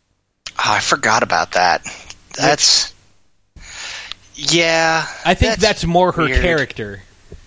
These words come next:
Speaker 1: Yeah, I, I agree. And at the same time, the ninety-five Ghost in the Shell movie, going back to the dialogue,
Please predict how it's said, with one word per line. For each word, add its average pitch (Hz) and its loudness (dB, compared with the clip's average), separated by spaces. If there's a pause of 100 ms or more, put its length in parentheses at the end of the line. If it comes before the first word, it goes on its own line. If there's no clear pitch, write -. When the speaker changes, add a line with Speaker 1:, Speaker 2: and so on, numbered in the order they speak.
(120)
Speaker 1:
Yeah, 165 2 (640)
I, 185 -6 (100)
I 190 4
agree. 123 -2 (120)
And 165 0
at 202 2
the - -6
same 190 0
time, 151 2 (680)
the 156 -2
ninety-five 170 0
Ghost 117 -2
in 117 -8
the 107 -8
Shell 110 0
movie, 107 -2
going 190 2
back 135 -2
to - -4
the 120 -2
dialogue, 92 0